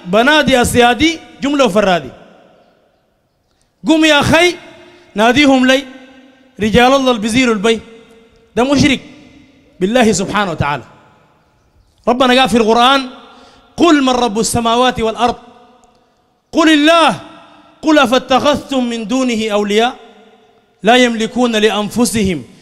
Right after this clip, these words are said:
نفعا ولا ضرا. قل هل يستوي الأعمى والبصير، أم هل تستوي الظلمات والنور، أم جعلوا لله شركاء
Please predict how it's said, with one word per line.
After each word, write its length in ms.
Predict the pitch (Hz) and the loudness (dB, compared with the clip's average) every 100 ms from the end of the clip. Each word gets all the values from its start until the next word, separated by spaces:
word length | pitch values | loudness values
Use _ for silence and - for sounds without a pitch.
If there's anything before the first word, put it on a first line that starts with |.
| - | -4
نفعا 280 | 233 240 202 | 0 2 0
ولا 220 | 202 185 | 0 -2
ضرا. 340 | 175 208 139 - - _ _ _ _ _ _ _ _ | 0 0 -2 -8 -20 _ _ _ _ _ _ _ _
قل 120 | 262 | 0
هل 160 | 247 294 | 2 4
يستوي 400 | 294 - 302 285 | 2 2 0 0
الأعمى 340 | 262 269 262 | 0 0 0
والبصير، 580 | 254 240 220 208 269 294 - - _ _ _ _ _ | 0 -2 -4 -4 -4 -4 -10 -20 _ _ _ _ _
أم 160 | 226 254 | -2 0
هل 220 | 247 294 | 2 0
تستوي 460 | - 277 - 294 285 | 0 -2 0 0 0
الظلمات 600 | 220 254 254 269 277 262 | -2 0 0 2 0 -2
والنور، 500 | 262 254 294 339 349 - - - - | -2 -2 0 -2 -4 -14 -20 -18 -14
أم 160 | 214 | -12
جعلوا 480 | 196 240 214 220 214 | -4 -2 0 -2 -4
لله 440 | 202 202 226 196 190 | -6 -4 -4 -2 -4
شركاء 500 | 185 180 - 190 | -6 -8 -4 -6